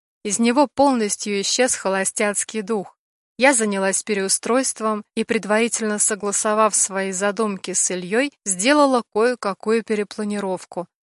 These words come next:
для того, чтобы сделать наш дом ещё теплее и уютнее. Больше всего в доме я полюбила большой бассейн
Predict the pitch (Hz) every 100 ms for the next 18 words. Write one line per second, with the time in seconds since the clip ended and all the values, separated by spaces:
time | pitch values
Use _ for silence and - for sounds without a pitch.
0 | _ - 202 220 220 247 - 208 214 190
1 | 202 214 190 - 190 185 180 196 247 214
2 | 190 - 220 196 - 175 190 220 262 196
3 | - _ _ - 262 208 185 180 - 185
4 | 185 196 _ _ _ _ _ - 262 294
5 | - 254 - 269 330 277 247 285 277 220
6 | 247 - 240 233 247 262 247 220 214 -
7 | 254 254 233 247 - 220 196